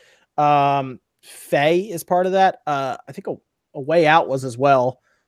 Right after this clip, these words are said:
Um, they, you're, they're saying instead of, like, selling it off, it's, it, they're Origin exclusives, right?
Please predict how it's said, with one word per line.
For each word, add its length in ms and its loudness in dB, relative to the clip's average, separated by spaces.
Um, 220 -4
they, 180 6
you're, 260 0
they're 240 6
saying 460 0
instead 380 2
of, 120 0
like, 360 2
selling 380 0
it 120 -4
off, 260 4
it's, 160 -2
it, 300 -2
they're 120 4
Origin 360 6
exclusives, 640 -4
right? 260 -4